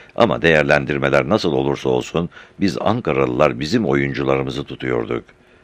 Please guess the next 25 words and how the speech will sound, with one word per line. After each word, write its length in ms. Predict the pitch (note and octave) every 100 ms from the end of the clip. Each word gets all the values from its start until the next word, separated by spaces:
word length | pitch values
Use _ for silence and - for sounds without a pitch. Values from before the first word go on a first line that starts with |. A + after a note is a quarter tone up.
| _ _ _ - - - -
Ankara'nın 540 | C#3+ F3 D#3+ F#2+ G2
en 180 | - D3
ünlü 280 | A#2 C#2 D#2+
tiyatro 400 | - G2 A2 D2+
eleştirmeni 800 | C2+ C#2 C2 - C2+ C2 C2 B1
Lütfi 340 | C#2 - D2
Ay 200 | A1+ E2+
geçen 380 | E2 G2 - A#2
kitapta 400 | - G#2+ - A2
belirtmiştim, 680 | G2+ G2+ - G2 - B1 B1+
bizim 220 | G#2+ G#2
komşumuzdu. 800 | F2+ E2+ - E2 D2 A1+ A#1 - _ - - -
İstanbul'daki 680 | A#2+ - E3 E3 D#3+ D3 A2
oyunları 540 | D2+ G#2+ F#2 D#2 G2 E2
da 80 |
gider 340 | B1 D2+ D2+ C#2
izlerdi. 640 | A#1+ A#1 B1 B1 A1+ A1+ - - - - -
Herhalde 400 | - F3+ G#2+ B1+
onun 300 | A#1 F2+ F#2+
da 80 | C2
gönlü 380 | B1+ C2+ B1+ C#2+
bizim 220 | B1+ E2
Ankara'daki 560 | C#2 G#2 D2+ C#2 C2+ D2
oyunculardan 680 | A#1+ D2 C2 B1+ C2 B1+ D2
yanaydı. 640 | B1+ B1+ B1 A#1+ - A1+